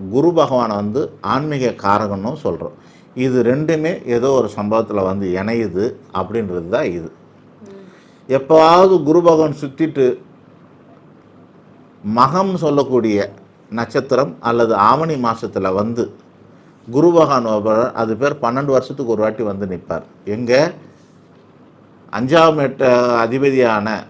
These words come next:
Speaker 1: ராசி மண்டலத்தை அஞ்சாம் இடமான சிம்மத்துக்கு அதிபதியான சூரிய பகவான் ஒன்பதாவது வீடான தனுசுக்கு வரும்போது மார்கழி மாதமாக இருக்கு. இது வருடத்துக்கு ஒரு வாட்டி நடக்கும்.
Speaker 2: ம்.
Speaker 1: இப்ப இந்த குரு பகவான் போய் சூரிய வீட்டுல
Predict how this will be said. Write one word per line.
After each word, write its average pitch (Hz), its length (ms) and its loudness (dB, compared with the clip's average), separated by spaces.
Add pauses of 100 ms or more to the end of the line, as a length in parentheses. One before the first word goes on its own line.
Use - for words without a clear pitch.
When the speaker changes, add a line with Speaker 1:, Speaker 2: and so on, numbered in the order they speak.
(160)
Speaker 1:
ராசி 123 360 -2
மண்டலத்தை 113 560 -2
அஞ்சாம் 123 420 -2
இடமான 107 360 -2 (120)
சிம்மத்துக்கு 147 480 -4
அதிபதியான 107 480 -4
சூரிய 151 380 -2
பகவான் 104 460 -2
ஒன்பதாவது 139 680 2
வீடான 113 500 2
தனுசுக்கு 135 540 -2
வரும்போது 101 500 0
மார்கழி 120 460 0
மாதமாக 98 480 -2
இருக்கு. 101 360 -4
இது 123 120 -2
வருடத்துக்கு 135 440 -2
ஒரு 107 160 -2
வாட்டி 98 240 -4
நடக்கும். 85 380 -10
Speaker 2:
ம். - 500 -20 (500)
Speaker 1:
இப்ப 123 240 -2
இந்த 123 140 2
குரு 151 300 6
பகவான் 185 400 4
போய் 156 140 0
சூரிய 165 320 2
வீட்டுல 127 240 0